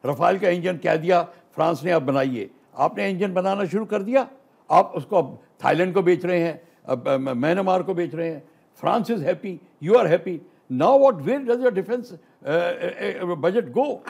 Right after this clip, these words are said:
I mean, your, your, your in-, income is so high that automatically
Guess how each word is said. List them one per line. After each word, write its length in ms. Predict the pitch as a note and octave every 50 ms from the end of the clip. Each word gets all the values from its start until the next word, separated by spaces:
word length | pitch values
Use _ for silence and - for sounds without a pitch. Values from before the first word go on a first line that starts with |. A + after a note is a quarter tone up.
| - - - - -
I 120 | D3+ F3 G#3+
mean, 200 | B3+ A3 E3 E3
your, 180 | A#3 G#3+ F#3+ - - D3+ C3 C3 B2+
your, 280 | E3 F3+ E3+ D#3 - D3 C#3+ C#3
your 140 | D#3 E3 D#3+ D#3+ -
in-, 320 | F3 F3+ F3+ - - G3+ F#3
income 240 | - B3+ B3+ A#3+
is 260 | A3 E3+ - - - A3+
so 160 | C4 A3+ C3+
high 260 | D3+ D#3+ D#3+ F3+ G#3 - - - - - _ _ -
that 160 | A#2 D#3 G#3 - - - _ _ _ _ _ _ _ -
automatically 680 | B2 A#2+ - G#3 G#3 A3 G#3+ A3 A#3+ A3+ C4 C4 C#4